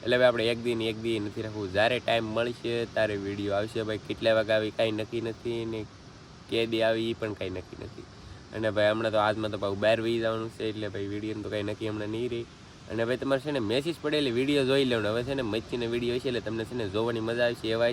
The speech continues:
છે ને પાછા દરિયાની અંદરના છે એટલે વધારે મજા આવશે. બસ તો યાર બીજું કાંઈ તો નથી કે વધારે મજા આવી જાય તો લાઈક શેર સબસ્ક્રાઈબ કરી દેજો.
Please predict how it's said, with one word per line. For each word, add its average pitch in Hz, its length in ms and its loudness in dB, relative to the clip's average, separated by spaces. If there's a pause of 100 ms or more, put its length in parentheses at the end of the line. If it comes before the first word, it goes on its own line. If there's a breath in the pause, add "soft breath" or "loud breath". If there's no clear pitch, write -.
છે 131 100 0
ને 113 80 -6
પાછા 107 160 2
દરિયાની 117 360 0 (140)
અંદરના 107 460 2
છે 101 80 -10
એટલે 98 180 -6
વધારે 135 280 4
મજા 135 180 2
આવશે. 139 200 -4 (460 loud breath)
બસ 143 180 2
તો 147 120 0
યાર 127 200 4
બીજું 131 240 0
કાંઈ 123 160 -2
તો 127 120 -4
નથી 127 220 -6
કે 123 60 0 (280)
વધારે 127 300 6
મજા 131 160 4
આવી 127 140 2
જાય 113 120 -2
તો 107 120 2
લાઈક 117 160 4 (100)
શેર 117 200 -2
સબસ્ક્રાઈબ - 440 -4
કરી 123 180 -4
દેજો. 135 180 0